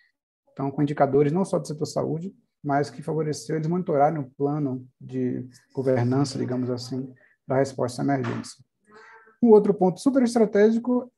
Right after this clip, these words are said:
é o quanto a ciência e tecnologia brasileira, as universidades, a, a, as,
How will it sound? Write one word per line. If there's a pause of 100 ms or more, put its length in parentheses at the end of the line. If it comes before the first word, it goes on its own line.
é
o
quanto
a
ciência
e
tecnologia
brasileira,
as
universidades,
a,
a,
as,